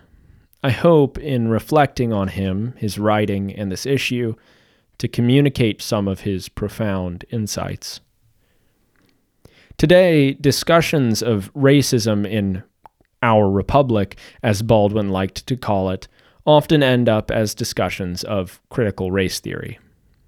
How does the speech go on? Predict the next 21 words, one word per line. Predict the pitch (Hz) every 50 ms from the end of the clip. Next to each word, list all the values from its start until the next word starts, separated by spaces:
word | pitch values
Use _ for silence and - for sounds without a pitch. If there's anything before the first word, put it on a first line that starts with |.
| _ _ _ - - _ _ _
Critical | - - 165 156 - - 123 120
race | 135 147 151 - -
theory | - 147 139 135 131 135
is, | 143 151 143 139 131 - _ - - - _ -
at | - 110 98 - -
best, | - 139 135 131 123 - - - 135
barely | 135 139 135 135 135 127 123 120
understood | 110 104 107 101 101 95 - - - 113 98 82 78 - - _ _ -
by | 107 107
most | 101 95 92 87 - - -
people. | - - - - - 90 - -
At | 110 110 127
worst, | 151 151 151 143 147 135 - - - - - -
and | 110 98 95 90 - - _ _ - -
quite | - 117 104 95 -
commonly, | - - 120 123 123 123 120 117 117 117 113 - - - - - - -
it's | 143 - - - -
profoundly | _ _ - - 139 123 - - 147 131 127 127 123 117 123 120 120 117
misunderstood. | 127 135 131 123 - - - 110 95 90 90 85 - - - - - - - _ _ _ - _ _ _ _ _
Put | - - 127 -
simply, | - - 208 208 190 - 175 165 156 156 -